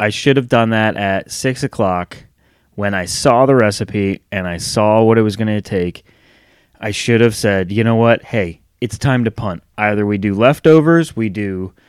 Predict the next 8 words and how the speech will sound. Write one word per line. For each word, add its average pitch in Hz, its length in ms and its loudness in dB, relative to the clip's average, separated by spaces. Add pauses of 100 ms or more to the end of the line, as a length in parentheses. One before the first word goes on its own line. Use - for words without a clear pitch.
(300)
breakfast 135 420 0
for 107 100 -6
dinner, 151 400 4
you 127 140 2
know, 107 120 0
a - 20 -2
little 101 180 -2
brinner, 143 540 4